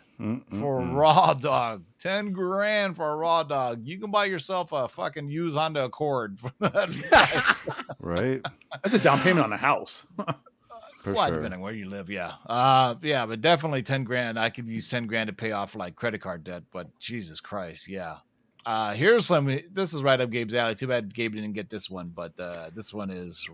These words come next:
Speaker 2: right up your alley, Gabe.
Speaker 1: Yeah, we got X-Men Alpha number one, the gold logo variant from nineteen ninety-four. In the nineties, there was, uh,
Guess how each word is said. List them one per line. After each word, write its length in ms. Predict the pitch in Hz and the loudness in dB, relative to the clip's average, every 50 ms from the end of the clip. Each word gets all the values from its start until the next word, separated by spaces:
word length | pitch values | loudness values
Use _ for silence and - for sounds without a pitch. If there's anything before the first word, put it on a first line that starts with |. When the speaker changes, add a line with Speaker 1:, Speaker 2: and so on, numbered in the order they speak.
| 80 82 | -16 -16
Speaker 2:
right 480 | 90 92 104 113 120 127 127 123 123 120 | -12 -8 -2 2 6 6 6 6 6 4
up 140 | 117 101 107 | 0 -2 -2
your 160 | 110 117 113 | -4 -2 -2
alley, 260 | 110 104 98 95 92 | 0 -2 -2 -4 -8
Gabe. 300 | 82 92 90 87 87 82 87 _ _ _ _ _ - 101 | -10 -10 -12 -12 -12 -14 -18 _ _ _ _ _ -12 -10
Speaker 1:
Yeah, 680 | 101 - 113 - 87 82 123 110 101 95 90 82 78 80 | -8 -6 -4 -4 -2 -2 -2 0 0 0 -2 -2 -2 -4
we 120 | 90 95 | -2 -2
got 180 | 101 104 101 - | 0 0 0 4
X-Men 460 | 120 135 135 131 - - 139 127 123 104 | 4 4 4 4 2 0 0 2 0 0
Alpha 480 | 90 104 107 110 107 - - 98 87 92 | 2 4 4 4 4 2 0 -2 -2 0
number 280 | 95 98 95 101 98 92 | 0 0 0 2 2 2
one, 520 | 90 92 95 92 85 82 82 80 82 76 | 2 0 0 0 -2 -4 -6 -6 -6 -6
the 80 | 92 82 | -8 -8
gold 420 | - - 98 123 190 180 123 98 | -4 4 8 10 10 10 8 6
logo 320 | 98 92 90 87 82 80 | -2 -2 -2 -2 -4 -6
variant 640 | 73 76 80 76 76 76 73 73 73 71 73 65 - | -4 -4 -4 -4 -2 -4 -4 -6 -8 -8 -10 -12 -14
from 180 | - 78 78 73 | -12 -10 -6 -6
nineteen 320 | 73 80 98 - - 123 | -4 -6 -6 -6 -6 -4
ninety-four. 1000 | 117 107 117 123 113 - - - - 113 123 156 156 131 98 76 69 69 69 92 - - _ _ - - - - _ _ _ _ - _ _ - - | -2 -2 -2 -4 -6 -8 -12 -14 -8 -6 -4 -4 -2 0 0 0 0 -2 -4 -6 -12 -16 _ _ -20 -20 -20 -20 _ _ _ _ -20 _ _ -10 -6
In 140 | 82 82 | -2 0
the 60 | 92 92 | 2 4
nineties, 560 | 95 98 110 117 113 98 98 92 90 85 85 | 4 6 6 6 6 4 4 2 2 0 -2
there 180 | 92 87 87 | -2 -2 0
was, 420 | 82 85 85 85 90 87 - - - _ _ - | 0 0 0 -2 -2 -4 -8 -12 -14 _ _ -8
uh, 460 | 82 82 80 80 76 76 73 71 | -6 -6 -4 -4 -6 -8 -8 -10